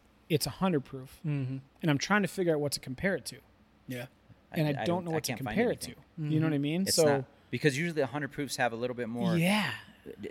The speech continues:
Speaker 3: depth and some flavoring and some
Speaker 1: Like, I, you know what this reminds me of, honestly? Like,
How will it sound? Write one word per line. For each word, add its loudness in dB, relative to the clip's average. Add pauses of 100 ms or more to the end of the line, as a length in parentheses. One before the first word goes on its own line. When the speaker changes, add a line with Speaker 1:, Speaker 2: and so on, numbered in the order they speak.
(140)
Speaker 3:
depth 4
and -4
some -6 (360)
flavoring 2
and -6
some -8
Speaker 1:
Like, 12
I, 8
you 8
know 8
what 4
this 0
reminds 0
me -4
of, -2
honestly? -2 (1000)
Like, 4